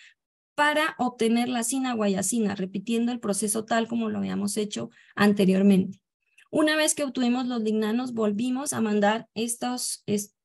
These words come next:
estas extracciones de este compuesto a resonancia magnética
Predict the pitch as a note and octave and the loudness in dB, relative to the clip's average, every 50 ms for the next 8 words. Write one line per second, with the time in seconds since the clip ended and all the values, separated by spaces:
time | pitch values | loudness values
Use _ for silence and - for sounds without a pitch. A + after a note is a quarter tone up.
0 | _ _ - G#3+ G#3+ - - B3 B3 - B3 A3 - - G#3+ G3 F#3+ F#3+ - - | _ _ -2 0 0 0 0 0 0 0 0 0 0 2 2 2 2 0 0 0
1 | B3 A#3+ A#3 A#3 B3 C4+ C#4 - - - _ _ _ _ - G3 F3+ G3 F#3+ G3 | 0 2 2 2 2 0 -2 -4 -6 -10 _ _ _ _ -6 -4 -2 -2 -2 -2
2 | G3 G3 B3 A#3+ - A#3 G#3+ G3+ G3+ G#3 A3+ A3+ A3+ - - D3 - - _ _ | -4 -6 -6 -6 -2 0 0 2 2 2 2 2 0 -2 -4 -6 -6 -8 _ _
3 | _ _ - - G#3+ G#3+ A3+ A#3+ A#3 A#3 A#3+ A3+ A3+ A#3 A#3+ B3 C#4+ D4 D4 C#4+ | _ _ -6 -2 -2 0 0 0 0 0 0 0 2 2 0 0 -2 -2 -2 -2
4 | C4 A#3+ A3+ A3 A3 A#3+ C4 A#3 - C#4+ D4+ | -2 -2 -2 -2 -2 -4 -6 -6 -6 -8 -8